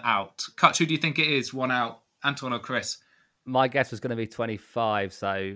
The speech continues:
Speaker 2: uh, I'll say Chris is closest.
Speaker 1: Obviously, Cutch has got it wrong, so Anton, well done.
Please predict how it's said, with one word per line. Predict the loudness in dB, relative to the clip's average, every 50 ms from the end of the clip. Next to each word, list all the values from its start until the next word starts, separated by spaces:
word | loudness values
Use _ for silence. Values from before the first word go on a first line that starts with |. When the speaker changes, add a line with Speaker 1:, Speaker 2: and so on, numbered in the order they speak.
| -10 -8
Speaker 2:
uh, | -6
I'll | -4 -2 -2 -2 -2
say | -2 -4 -6
Chris | -8 -6 -6 -6 -6 -6 -8 -12
is | -14 -14
closest. | -14 -12 -12 -12 -12 -12 -16 -20 -20 -20 _ _ 0 2
Speaker 1:
Obviously, | 2 4 4 2 -2 -4 -4
Cutch | -4 -4 -4 -2
has | -2
got | -2 -2 -4
it | -2 0
wrong, | 2 2 2 2 0
so | 0 2 4
Anton, | 6 8 8 8 8 6 6 6
well | 6 6 6
done. | 8 6 6 6 2